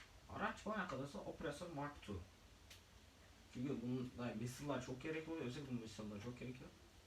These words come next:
Diyeceğiz, "Niye Deluxo falan değil? Şey, niye Deluxo, niye Thruster falan değil?" diyeceksiniz. Ee, onlar değil.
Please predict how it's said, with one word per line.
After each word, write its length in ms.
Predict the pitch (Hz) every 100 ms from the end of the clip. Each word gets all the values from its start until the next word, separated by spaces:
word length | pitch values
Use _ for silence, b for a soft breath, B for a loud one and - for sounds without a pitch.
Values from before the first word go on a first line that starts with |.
| -
Diyeceğiz, 300 | 127 160 175
"Niye 340 | 156 160 196 151
Deluxo 380 | 123 104 - 101
falan 260 | 110 104
değil? 200 | 95 87 - - - -
Şey, 100 | - - - - - - - - -
niye 200 | 143 151
Deluxo, 440 | 135 113 - - 110
niye 160 | 139 143
Thruster 400 | - 95 - 98
falan 400 | - 101 98 95
değil?" 180 | 95 - - - - - - -
diyeceksiniz. 480 | 98 90 87 - - - - - - - - - - - - - - - - - - -
Ee, 320 | 98 98 98 98 - - - - - - - - -
onlar 520 | 104 117 139 196 220 -
değil. 240 | 143 127